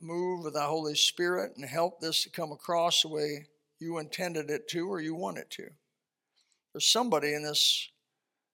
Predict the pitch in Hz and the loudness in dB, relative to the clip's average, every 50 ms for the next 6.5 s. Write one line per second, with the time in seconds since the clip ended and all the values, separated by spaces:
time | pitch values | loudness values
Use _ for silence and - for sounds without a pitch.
0 | _ - 156 - - 214 247 226 - 180 160 143 139 139 127 - 143 143 143 135 | _ -12 -8 -6 -2 -2 -2 0 2 0 0 0 -2 -6 -6 -2 -2 0 0 0
1 | - - 151 147 131 139 147 - - 156 143 139 143 - - 180 175 170 151 143 | -2 -2 -4 -6 -6 -2 -2 0 0 0 0 -2 -2 -4 -4 -4 -2 -2 -2 -2
2 | 139 143 143 - - - - - - 180 180 160 143 107 98 - - - - - | -2 0 0 0 2 2 -2 -4 -4 -8 -8 -8 -8 -10 -10 -12 -8 -8 -8 -8
3 | 170 147 - - 185 175 143 139 120 - - 67 - _ - _ _ _ _ _ | -2 -2 0 0 0 -2 -6 -8 -12 -12 -14 -16 -16 _ -20 _ _ _ _ _
4 | _ _ _ _ _ _ _ _ _ _ - 165 170 180 170 - 165 165 165 165 | _ _ _ _ _ _ _ _ _ _ 2 4 6 6 6 4 2 0 0 0
5 | 170 170 170 170 175 180 196 196 160 131 90 73 - - - 143 143 156 160 - | -2 0 0 0 0 0 0 -2 -4 -4 -8 -10 -10 -10 -8 -4 -2 2 4 4
6 | - - 147 147 147 156 170 175 139 - | 2 2 0 -6 -6 -6 -6 -6 -8 -10